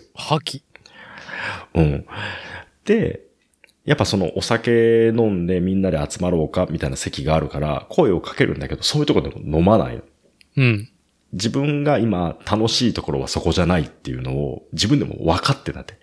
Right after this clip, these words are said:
Speaker 1: うん。
Speaker 2: 飲んでもどうせこうなるからっつって。
Speaker 1: うん。
Speaker 2: もともとすげえ酒乱だったんですよ、その人。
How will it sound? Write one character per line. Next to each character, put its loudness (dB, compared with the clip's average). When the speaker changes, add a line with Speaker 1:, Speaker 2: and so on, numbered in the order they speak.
Speaker 1:
う 0
ん。 6
Speaker 2:
飲 2
ん 2
で 4
も 0
ど 6
う 6
せ 0
こ 2
う 4
な 2
る -2
か -6
ら -8
っ -16
つ -18
っ -20
て。 -20
Speaker 1:
う 0
ん。 0
Speaker 2:
も 2
と 2
も -2
と -4
す -4
げ 2
え 2
酒 2
乱 2
だ 0
っ -10
た -6
ん -8
で -16
す -14
よ、 -12
そ -14
の -10
人。 -18